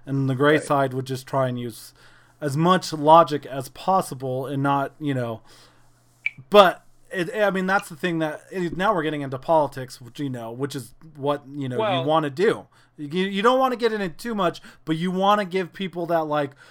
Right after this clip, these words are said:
Speaker 1: "Oh," and that's what, kinda what Marvel does really well, is,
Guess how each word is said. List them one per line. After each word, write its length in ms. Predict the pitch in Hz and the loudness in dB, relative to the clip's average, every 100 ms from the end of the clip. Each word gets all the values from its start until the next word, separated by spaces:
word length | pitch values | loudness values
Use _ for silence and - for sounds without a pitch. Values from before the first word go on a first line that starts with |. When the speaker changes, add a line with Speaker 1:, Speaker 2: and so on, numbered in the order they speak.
| - _ | -20 _
Speaker 1:
"Oh," 920 | 131 160 180 196 208 208 208 202 190 147 | -14 -10 -8 -8 -10 -10 -10 -10 -6 -2
and 120 | 156 | 2
that's 200 | 196 220 | 0 0
what, 120 | 220 | -4
kinda 240 | 226 226 | -2 0
what 200 | 208 196 160 | 2 2 4
Marvel 360 | 156 180 175 | 6 6 2
does 300 | 165 160 139 | 2 2 2
really 360 | 135 160 165 143 | -2 0 0 -2
well, 400 | 127 175 147 123 | 0 2 2 -2
is, 180 | 127 | -10